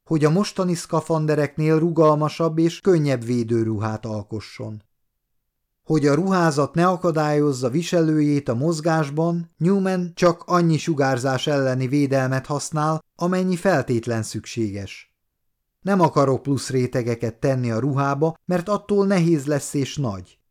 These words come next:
Nem kell a sugárvédelem? Mindenképp. De a szkafanderbe talán elég egy kevés is,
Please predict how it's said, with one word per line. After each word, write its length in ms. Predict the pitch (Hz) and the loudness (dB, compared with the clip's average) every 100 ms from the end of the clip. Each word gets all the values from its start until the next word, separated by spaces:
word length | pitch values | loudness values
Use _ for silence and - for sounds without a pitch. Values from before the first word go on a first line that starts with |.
| _ _ _ | _ _ _
Nem 220 | 190 202 | -2 0
kell 240 | 175 196 190 | 2 4 4
a 40 | |
sugárvédelem? 1040 | - 143 160 156 156 180 175 165 107 92 - _ _ | 0 0 2 2 2 2 2 0 -2 -10 -18 _ _
Mindenképp. 840 | - 226 151 117 107 95 107 95 _ _ _ _ _ | 0 2 2 -2 -6 -8 -10 -12 _ _ _ _ _
De 140 | 143 156 | 0 0
a 80 | |
szkafanderbe 840 | 147 - 196 196 185 175 185 180 180 | 0 0 -2 0 -4 2 2 2 0
talán 440 | 185 180 180 185 | 0 0 -2 -4
elég 400 | - 156 139 135 | 0 2 2 2
egy 160 | 151 143 | 0 0
kevés 440 | 147 101 92 87 | -2 -2 -6 -12
is, 340 | 95 - - | -14 -16 -20